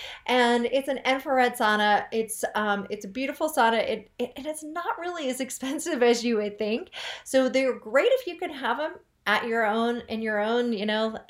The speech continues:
um, space. But you can also go to, I mean, there are wellness centers and healing centers that have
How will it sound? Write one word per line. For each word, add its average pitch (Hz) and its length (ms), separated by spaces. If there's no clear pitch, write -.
um, 196 320
space. 226 600
But 226 460
you 254 160
can 277 160
also 285 500
go 233 460
to, 233 500
I 208 120
mean, 214 180
there 202 260
are - 200
wellness 233 460
centers 220 500
and 196 140
healing 254 360
centers 226 380
that - 180
have 214 460